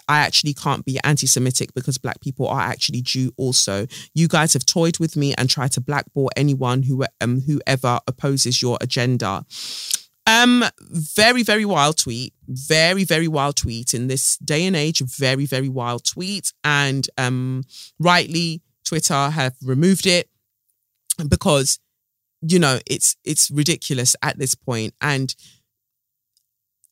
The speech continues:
is this what it takes for Kanye to be cancelled?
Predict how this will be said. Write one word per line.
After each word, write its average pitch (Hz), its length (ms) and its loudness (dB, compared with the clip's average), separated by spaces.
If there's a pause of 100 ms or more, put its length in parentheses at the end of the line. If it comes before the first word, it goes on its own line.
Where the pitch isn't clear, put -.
is - 140 4
this 190 200 6
what - 260 -2
it 180 120 2
takes 170 320 0
for 160 100 -6
Kanye 165 340 0
to - 60 0
be 160 80 -2
cancelled? 180 540 -4